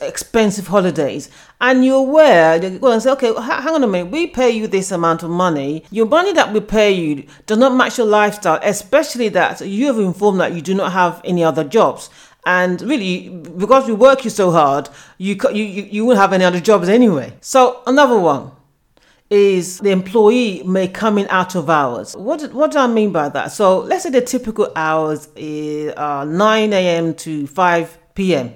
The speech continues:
And then, then they start coming in probably about nine P M. Now, why they come at nine P M when everything is quiet?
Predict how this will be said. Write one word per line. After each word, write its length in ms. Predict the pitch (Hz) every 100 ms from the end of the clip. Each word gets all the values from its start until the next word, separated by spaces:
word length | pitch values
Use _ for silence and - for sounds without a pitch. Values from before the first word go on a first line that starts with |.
| -
And 180 | 202 190
then, 400 | 190 190 190 180
then 240 | 185 185
they 80 | 180
start 300 | - 190 -
coming 260 | 208 185 175
in 220 | 170 160
probably 220 | 185 175
about 200 | 147 151
nine 360 | 165 202 277 254
P 260 | 214 165
M. 200 | 131 120 208
Now, 320 | 190 151 -
why 360 | - 196 240 349
they 100 | 339
come 240 | - 277
at 80 | 214
nine 280 | 233 240 226
P 200 | 226 202
M 280 | 143 123 120 _ _ _ _ -
when 180 | 214
everything 420 | 214 185 185 190 156
is 120 | -
quiet? 480 | - 220 226 208